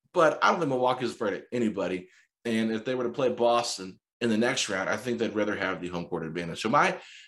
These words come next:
gut feeling is, hey, Milwaukee's gonna try to win on Sunday versus Cleveland, but Cleveland better try to win themselves because they've gotta hold off Atlanta and Charlotte.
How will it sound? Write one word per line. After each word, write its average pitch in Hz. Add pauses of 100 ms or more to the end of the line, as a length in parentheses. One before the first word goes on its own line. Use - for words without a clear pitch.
(140)
gut 160
feeling 143
is, 120
hey, 87 (200)
Milwaukee's 120
gonna 123
try 120
to 117
win 117
on 113
Sunday 113
versus 87
Cleveland, 131 (320)
but 110
Cleveland 190
better 147
try 151
to 143
win 151
themselves 135
because 117
they've 185
gotta 143
hold 123
off 117
Atlanta 110
and 104
Charlotte. -